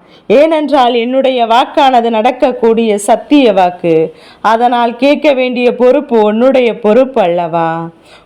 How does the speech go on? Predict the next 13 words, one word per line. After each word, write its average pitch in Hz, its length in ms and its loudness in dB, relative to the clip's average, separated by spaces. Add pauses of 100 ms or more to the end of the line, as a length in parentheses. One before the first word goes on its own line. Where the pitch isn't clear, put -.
(560)
இதை 277 280 2
செய்யவும் 285 600 0
வேண்டும் 247 480 0
என் 247 260 -2
அன்பு 240 280 0 (120)
பிள்ளையே. 180 520 0 (480)
அதனால் 214 440 0
அலட்சியமாக 233 800 0 (200)
எண்ணி 240 220 -4
விடாமல், 180 640 -2 (840)
என் 233 300 0
தங்க 311 300 0
பிள்ளை 254 420 0